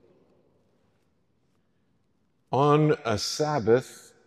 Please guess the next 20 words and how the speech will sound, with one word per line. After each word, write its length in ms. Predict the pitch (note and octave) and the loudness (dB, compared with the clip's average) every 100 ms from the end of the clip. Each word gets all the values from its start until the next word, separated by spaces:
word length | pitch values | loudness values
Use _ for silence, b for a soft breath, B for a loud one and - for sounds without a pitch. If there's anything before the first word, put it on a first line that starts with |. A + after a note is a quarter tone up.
| _ - | _ -10
Jesus 500 | G#2+ C3 B2+ C3 - | -2 -2 0 -2 -2
went 220 | B2 A#2 | -2 0
to 100 | - | -2
dine 600 | F2+ G2 A#2+ B2 G#2+ A#2 | -2 0 0 0 -2 -2
at 180 | A2+ G#2+ | -2 -4
the 140 | G2+ F#2 | -6 -6
home 340 | C3+ C3+ C#3 B2+ | -2 0 2 0
of 160 | G2 | -2
one 220 | G2 C3 C#3 | -2 -2 0
of 80 | |
the 100 | A#2 | 0
leading 400 | G2+ B2 C3 B2 | 2 2 0 -2
Pharisees, 1160 | A2+ - C#3+ D#3 B2 - F#2 E2 D#2 D#2 - - _ _ _ _ _ _ - | -8 -8 0 0 0 -2 -4 -2 -4 -8 -12 -18 _ _ _ _ _ _ -6
and 160 | B2 | -2
the 40 | A#2+ | 0
people 440 | F3+ F#3+ F3+ D#3 | 0 0 2 4
were 320 | C3 B2 - | 4 4 2
observing 680 | G#2+ G2 F#2+ B2 C#3 C3 B2+ | -2 -6 -2 0 0 0 -4
him 240 | A2 G2+ F#2 | -4 -8 -8
carefully. 680 | - C#3 C#3+ - G2 E2 | -8 -6 -6 -4 -4 -2